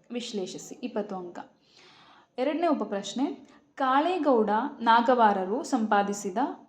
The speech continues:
ಬೀದಿ ಮಕ್ಕಳು ಬೆಳೆದೋ ಸಾಮ-, ನಾಟಕದ ಅಥವಾ ಕೃತಿಯ ಸಾಮಾಜಿಕ ಮಹತ್ವವನ್ನು ವಿಷದಪಡಿಸಿ, ಇಪ್ಪತ್ತು ಅಂಕ. ಮೂರನೇ ಉಪಪ್ರಶ್ನೆ, ಕನ್ನಡ ಜಾನಪದ ಅಧ್ಯಯನಕ್ಕೆ ಜಾನಪದ ಸ್ವರೂಪ ಕೃತಿಯ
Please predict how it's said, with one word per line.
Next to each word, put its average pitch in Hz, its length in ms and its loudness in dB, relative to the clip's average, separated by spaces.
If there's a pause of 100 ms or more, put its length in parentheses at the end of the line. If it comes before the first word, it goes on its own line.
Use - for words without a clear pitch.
ಬೀದಿ 285 420 0
ಮಕ್ಕಳು 262 480 -2
ಬೆಳೆದೋ 208 480 0
ಸಾಮ-, 208 640 -4
ನಾಟಕದ 214 500 -2
ಅಥವಾ 226 340 -2
ಕೃತಿಯ 226 420 -2 (280)
ಸಾಮಾಜಿಕ 269 680 4
ಮಹತ್ವವನ್ನು 214 640 0
ವಿಷದಪಡಿಸಿ, 208 880 -6 (580)
ಇಪ್ಪತ್ತು 220 340 -8
ಅಂಕ. 185 260 -16 (1200)
ಮೂರನೇ 302 400 -2
ಉಪಪ್ರಶ್ನೆ, 247 540 -2
ಕನ್ನಡ 302 500 -2
ಜಾನಪದ 269 580 2
ಅಧ್ಯಯನಕ್ಕೆ 220 800 0
ಜಾನಪದ 262 680 0
ಸ್ವರೂಪ 233 520 -2
ಕೃತಿಯ 226 440 -4